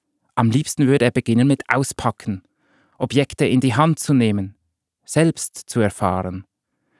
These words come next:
Es suggeriert die Entdeckung von Neuem, das eine Geschichte hat, in einem sicheren Rahmen. Ein Depot für Kulturgüter gibt Orientierung. Es ist in gewisser Weise ein langsamer Ort.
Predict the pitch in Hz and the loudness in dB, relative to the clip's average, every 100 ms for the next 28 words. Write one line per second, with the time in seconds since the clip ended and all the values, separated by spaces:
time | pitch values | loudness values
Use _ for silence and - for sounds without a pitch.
0 | _ _ _ _ - 135 143 131 120 147 | _ _ _ _ -6 -4 -2 0 2 2
1 | 190 170 139 131 - 143 - 113 101 98 | 2 2 2 0 0 0 0 2 2 2
2 | 107 185 302 - _ _ _ _ - 170 | 2 2 -2 -8 _ _ _ _ -4 -2
3 | 123 104 92 104 - 117 - 175 160 185 | 0 0 -2 -4 -4 -4 0 0 2 -2
4 | - - _ _ _ _ _ 147 143 170 | -8 -20 _ _ _ _ _ 2 4 4
5 | 160 156 - 180 180 135 101 90 87 - | 2 -2 0 0 2 2 0 -6 -10 -16
6 | _ _ _ _ - 117 110 - 123 165 | _ _ _ _ -4 -2 -2 -2 0 0
7 | - 135 - 127 - 123 151 170 180 202 | 0 -4 -2 -4 -2 -2 -2 -2 -4 -4
8 | 196 151 156 - - - 170 180 202 - | -4 -4 -6 -10 -20 -8 -2 -2 -2 -2
9 | 190 113 95 95 _ _ _ _ _ _ | 2 2 0 -6 _ _ _ _ _ _
10 | _ _ _ _ _ _ _ 147 127 - | _ _ _ _ _ _ _ -6 -4 -2
11 | 131 113 135 - 208 185 180 - 175 175 | 0 2 2 0 0 0 0 0 0 2
12 | 175 180 185 - 95 95 98 - 101 101 | 2 2 2 2 0 -2 -4 -4 -4 -4
13 | - - - | -12 -20 -20